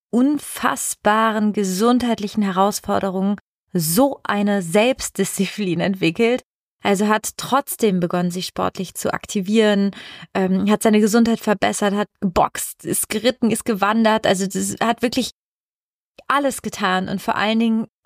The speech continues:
die mentale Stärke entwickelt. Diese Überzeugung, dass er durch das Überwinden von diesen Schwierigkeiten, diesem Asthma, was ihn wirklich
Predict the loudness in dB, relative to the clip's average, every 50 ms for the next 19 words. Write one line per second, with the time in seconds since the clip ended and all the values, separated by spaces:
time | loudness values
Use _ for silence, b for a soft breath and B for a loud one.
0 | -14 -14 -8 -4 0 0 2 2 0 0 0 0 0 2 0 -2 -2 0 0 2
1 | 2 0 0 -2 -4 -4 -4 -4 -4 -6 -6 -6 -8 -8 -8 -10 -14 -18 -18 _
2 | _ _ _ _ _ _ _ -14 -8 -6 -4 -2 0 0 0 0 0 -2 -2 -2
3 | 0 2 2 2 2 2 2 0 0 -2 -4 -6 _ _ _ _ _ _ _ _
4 | _ -2 0 0 2 2 2 2 2 0 _ -2 -2 0 0 0 0 0 0 -4
5 | -10 _ -6 -2 2 2 2 2 2 2 2 2 2 0 0 0 0 0 0 -2
6 | -4 -4 -4 -4 -2 -4 -4 -4 -2 -2 0 0 0 -2 -4 -4 -4 -4 -4 -4
7 | -4 -6 -4 -4 -4 -2 -2 -4 -4 -2 -2 0 0 0 0 -2 -4 -4 -4 -4
8 | -4 -4 -4 -4 -6 -6 -6